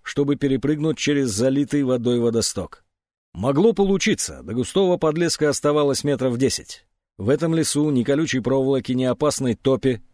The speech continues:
все осталось сзади. Можно двигаться лесом, выйти на дорогу, и весь мир у твоих ног.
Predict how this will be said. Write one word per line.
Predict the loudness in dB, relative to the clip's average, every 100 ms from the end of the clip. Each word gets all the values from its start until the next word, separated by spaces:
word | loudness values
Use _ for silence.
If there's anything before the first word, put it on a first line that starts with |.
| _
все | -2 0
осталось | 0 0 2 0
сзади. | 2 0 0 -6 _ _ _ _
Можно | -6 -4 -2 -2
двигаться | 0 0 0 2
лесом, | 2 0 -2
выйти | 0 -2 0
на | 0
дорогу, | 2 2 2 0 -2 _ _
и | 0
весь | 0 0 0
мир | 0 0 -2
у | -4
твоих | 0 0 0 -4
ног. | -10 -14